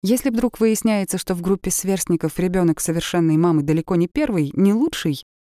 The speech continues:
это становится для нее настоящим потрясением. Для нарцисса характерны крайние,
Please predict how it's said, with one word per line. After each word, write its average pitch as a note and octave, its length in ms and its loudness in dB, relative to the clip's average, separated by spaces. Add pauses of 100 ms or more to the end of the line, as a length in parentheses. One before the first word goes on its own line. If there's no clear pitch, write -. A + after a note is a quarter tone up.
это B2 180 -8
становится A#2+ 500 -4
для D3+ 140 2
нее E3+ 220 4
настоящим D3 600 0
потрясением. F3 800 2 (460)
Для E3+ 160 4
нарцисса F3+ 500 0
характерны F#3+ 580 -2 (100)
крайние, D3+ 640 0